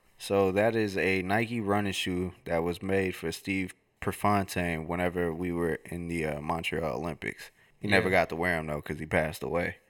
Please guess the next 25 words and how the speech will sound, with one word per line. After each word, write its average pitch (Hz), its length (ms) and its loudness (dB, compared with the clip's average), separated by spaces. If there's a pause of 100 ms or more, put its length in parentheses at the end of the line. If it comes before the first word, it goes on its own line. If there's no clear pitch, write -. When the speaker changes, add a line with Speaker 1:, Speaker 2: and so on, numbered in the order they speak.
(120)
Speaker 1:
unfortunately. 78 840 -4 (180)
Still 110 560 0 (200)
kinda 90 260 -2
sus 85 340 -4
about 82 360 -6
that. 82 240 -8 (360)
Um, 113 600 4 (520)
I'd 101 200 6
like 127 200 2
to 110 80 -8
see 110 220 -4
Nike 95 460 -2
Retro, 85 680 0 (140)
the, 82 260 -2
uh, 82 340 -2 (460)
either 98 280 0
the 92 120 0 (180)
Yeezy 104 160 -2
ones 92 300 0
or 92 180 4
the 85 240 -2
Yeezy 85 220 -6
twos 87 460 -2
or 95 160 2
both. 85 480 2